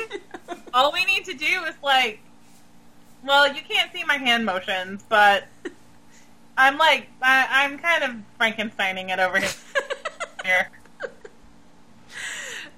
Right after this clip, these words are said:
Speaker 1: Uh, I think for me, I would do a similar package, uh, but I would do, like,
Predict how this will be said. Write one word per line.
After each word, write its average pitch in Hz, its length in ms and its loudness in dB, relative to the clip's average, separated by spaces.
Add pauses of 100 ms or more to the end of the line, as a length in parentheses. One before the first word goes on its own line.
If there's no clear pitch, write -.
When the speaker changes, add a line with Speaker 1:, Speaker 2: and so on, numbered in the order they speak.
Speaker 1:
Uh, 196 600 0
I 277 140 -4
think 381 320 -10
for 339 260 -10
me, 214 540 -8 (160)
I 214 100 -4
would 247 100 -6
do 240 120 -6
a 226 40 -2
similar 240 460 -2
package, 170 680 -8 (600)
uh, 175 360 -2
but 185 100 -10
I 196 80 -2
would 202 120 -6
do, 208 200 -8
like, 160 360 -8